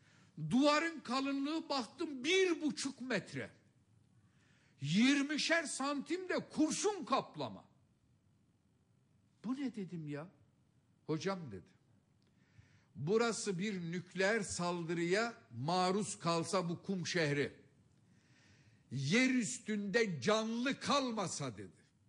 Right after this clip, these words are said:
"bu kitaplara bir şey olmayacak." Dört kat yerin altında, beton duvar kalınlığı birer buçuk metre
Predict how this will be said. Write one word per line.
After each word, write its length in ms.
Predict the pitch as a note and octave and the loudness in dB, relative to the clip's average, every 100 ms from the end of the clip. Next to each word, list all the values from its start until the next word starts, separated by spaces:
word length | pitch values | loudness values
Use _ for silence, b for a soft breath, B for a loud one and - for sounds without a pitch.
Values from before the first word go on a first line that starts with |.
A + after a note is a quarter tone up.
| _ _ _ _ _ _ _ b b b b | _ _ _ _ _ _ _ b b b b
"bu 320 | A2+ C3 E4+ | -10 -4 -2
kitaplara 640 | - - E3+ - F#3 F#3 D#3+ | -4 -8 -8 -6 -2 -2 -2
bir 60 | |
şey 160 | - D#3 | -2 -2
olmayacak." 640 | C3+ G2+ F#2 - - - _ _ _ _ _ _ _ _ _ _ _ _ _ _ B2 | -4 -6 -12 -16 -20 -20 _ _ _ _ _ _ _ _ _ _ _ _ _ _ 2
Dört 380 | F#3+ F#3 - - | 4 2 -2 -8
kat 300 | C#3+ - A2+ | -6 -6 -4
yerin 340 | B2 B2 F3+ | -2 -2 -2
altında, 800 | A#3+ A#3+ - B3+ B3+ C4 B3+ - b b b b b b | 0 0 0 0 2 2 0 -6 b b b b b b
beton 500 | G2+ D#3+ - A3+ A#3 | -2 0 2 0 0
duvar 340 | G3 F3+ D#3+ - | 0 0 0 -2
kalınlığı 600 | D#3 D3+ D3 C#3+ B2+ F#2+ | -2 0 0 -2 -4 -4
birer 360 | B2+ D3 F#3+ | 0 4 4
buçuk 300 | A3+ - - | 2 -2 -4
metre 580 | C4 C4 - C4+ C#4 C4+ | -2 -2 0 0 0 0